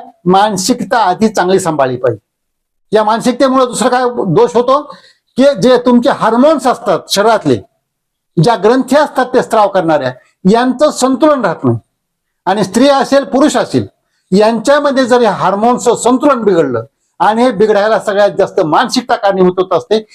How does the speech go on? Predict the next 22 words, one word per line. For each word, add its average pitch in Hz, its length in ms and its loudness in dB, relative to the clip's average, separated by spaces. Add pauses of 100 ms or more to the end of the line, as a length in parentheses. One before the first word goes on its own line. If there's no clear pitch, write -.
(140)
शारीरिक 254 520 0
कारणं 202 240 0
त्याच्यानंतर 185 480 0
येतात. 117 240 -6 (1800)
म्हणून 247 200 2
ही 254 100 0
मानसिकता 226 580 0
जर 277 80 -4
तुमची 240 280 0
सकारात्मक 214 580 0
राहिली, 135 300 -2 (380)
पॉझिटिव्ह 262 420 2
राहिली, 156 260 -2 (400)
म्हणजे 208 200 2
विधायक 233 460 0
राहिली, 156 340 -2 (400)
म्हणजे 208 200 4 (120)
क्रिएटिव्ह 285 480 2
राहिली 196 240 0
काही 190 180 0
ते 190 60 2
करणारी, 180 380 0